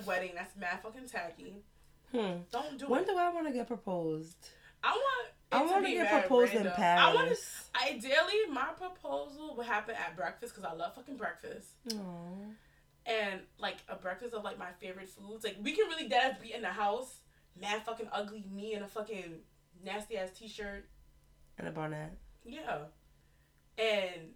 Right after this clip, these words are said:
Speaker 1: I bite into some shit, and next thing you know, I look over to you, and you got a ring there.
Speaker 2: I want a proposal like Jackie An-, Jackie Aina's proposal.
Speaker 1: Oh, she be violating.
Speaker 2: He
Speaker 1: She's fat.
Speaker 2: violated.
Speaker 1: They be violating. Like,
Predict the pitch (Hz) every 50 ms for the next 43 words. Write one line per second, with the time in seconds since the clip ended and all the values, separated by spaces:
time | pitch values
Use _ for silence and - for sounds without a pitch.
0 | - - - - - _ _ _ _ - 175 196 208 190 - 180 185 185 - 202
1 | 202 - - - 214 202 202 - 226 214 202 - - 190 180 165 160 156 170 180
2 | - - - - - - _ _ _ _ _ _ _ _ _ _ - - - 180
3 | 185 185 - 214 190 190 190 180 170 - - 190 196 202 208 214 208 202 196 202
4 | - 214 208 208 202 202 202 208 - _ _ _ - 202 202 202 - - 202 -
5 | 180 170 175 170 170 165 165 170 165 165 165 165 - - - - - - - -
6 | - - - - - - - - 202 208 226 240 247 269 247 247 208 - 226 226
7 | 196 214 196 185 175 - 185 175 180 - 180 175 165 165 170 175 175 - - 160
8 | - - 185 175 185 185 - 190 180 175 - - - 170 175 180 180 180 180 175
9 | 165 160 156 156 - - 170 165 - - 156 156 151 156 156 156 151 147 147 143
10 | 143 147 156 - - - - - - - - - - - 214 208 202 190 - -
11 | - - - - - - - - - - - - - - - - - - - -
12 | - - 269 285 294 320 302 247 202 185 185 190 190 190 202 214 233 233 233 233
13 | 233 226 220 208 202 208 202 202 196 190 180 175 165 165 160 151 151 156 151 156
14 | 160 165 165 160 160 160 156 160 160 156 - - - -